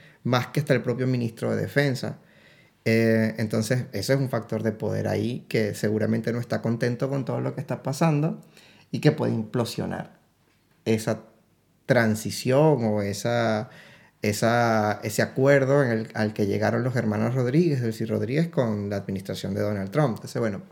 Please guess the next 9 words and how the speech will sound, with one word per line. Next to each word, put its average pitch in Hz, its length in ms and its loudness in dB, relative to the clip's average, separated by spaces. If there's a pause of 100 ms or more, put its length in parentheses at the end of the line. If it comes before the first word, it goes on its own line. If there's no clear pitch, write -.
(120)
puede 110 140 0
pasar 110 300 -4
cualquier 98 340 -6
cosa. - 260 -14 (480)
Y 131 60 -4
eso 110 180 -2
puede 120 240 0
suceder 117 340 0
mañana, 156 580 4